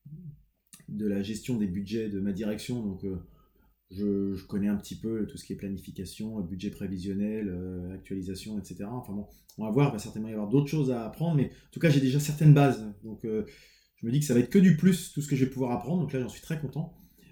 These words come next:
Euh, et puis mardi, c'est le juridique. Alors là, je connais vraiment pas grand-chose, pour pas dire rien du tout.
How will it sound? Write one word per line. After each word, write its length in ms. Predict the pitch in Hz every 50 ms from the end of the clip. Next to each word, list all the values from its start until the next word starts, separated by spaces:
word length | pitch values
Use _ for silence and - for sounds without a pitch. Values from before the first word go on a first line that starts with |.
| - _ -
Euh, 800 | 120 123 123 120 120 120 120 120 123 127 127 123 123 123 123 - -
et 260 | 151 143 131 135 -
puis 200 | - - 170 170
mardi, 400 | 170 165 156 135 147 143 160 180
c'est 180 | 175 - - 123
le 80 | 123 127
juridique. 460 | 123 156 185 160 147 127 147 147 139
Alors 160 | 113 107 101
là, 100 | 120 135
je 80 | 135 -
connais 320 | - 107 107 104 101 - - _ _ - -
vraiment 260 | - 127 131 139 131
pas 240 | 131 - - 139 131
grand-chose, 500 | 117 120 123 120 - 127 135 147 143 -
pour 120 | - 92
pas 80 | 104 101
dire 180 | 92 107 101 -
rien 140 | 101 117 123
du 120 | - -
tout. 220 | - 139 151 147